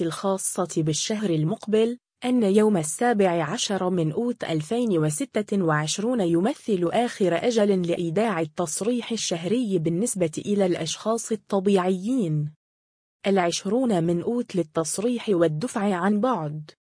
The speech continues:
كما حددت يوم العشرون من أوت ألفين وستة وعشرون كآخر موعد لإيداع التصريح الشهري بالنسبة إلى الأشخاص الخاضعين لمنظومة التصريح والدفع عن بعد.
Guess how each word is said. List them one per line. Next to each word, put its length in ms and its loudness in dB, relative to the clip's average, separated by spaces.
كما 340 2
حددت 680 0
يوم 260 2
العشرون 680 0
من 180 0
أوت 320 -4
ألفين 540 0
وستة 640 0
وعشرون 640 0
كآخر 640 -2
موعد 460 0
لإيداع 720 0
التصريح 720 -4
الشهري 680 -2
بالنسبة 600 0
إلى 260 2
الأشخاص 600 -2
الخاضعين 760 0
لمنظومة 760 0
التصريح 680 -4
والدفع 680 0
عن 240 2
بعد. 520 -4